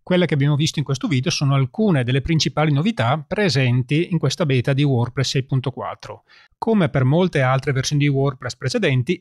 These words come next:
anche nella sei punto quattro sono presenti un gran numero di migliorie piccoli aggiustamenti, correzioni, come ad esempio miglioramenti per l'accessibilità, miglioramenti per quanto riguarda le prestazioni,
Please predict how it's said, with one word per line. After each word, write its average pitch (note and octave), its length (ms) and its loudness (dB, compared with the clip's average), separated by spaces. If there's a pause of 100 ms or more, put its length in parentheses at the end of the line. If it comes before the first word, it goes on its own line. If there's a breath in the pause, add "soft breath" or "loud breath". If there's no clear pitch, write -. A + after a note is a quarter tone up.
anche F#3 500 0
nella C3+ 180 0
sei E3 200 0
punto D#3+ 260 -2
quattro A#2+ 420 -2
sono F3+ 260 0
presenti C3+ 640 0
un C#3+ 180 2
gran C#3+ 280 2
numero D#3 380 2
di B2+ 140 0
migliorie D3 840 2 (500 soft breath)
piccoli E3 340 0
aggiustamenti, C#3 800 2
correzioni, F3+ 880 2
come C#3 160 -2
ad C3+ 60 2
esempio C#3 300 2
miglioramenti C#3 580 2
per C#3+ 120 -4
l'accessibilità, C#3 720 -2
miglioramenti C#3 720 2
per A#2+ 160 -4
quanto C#3+ 240 0
riguarda C3+ 320 0
le C3+ 100 0
prestazioni, D3 720 0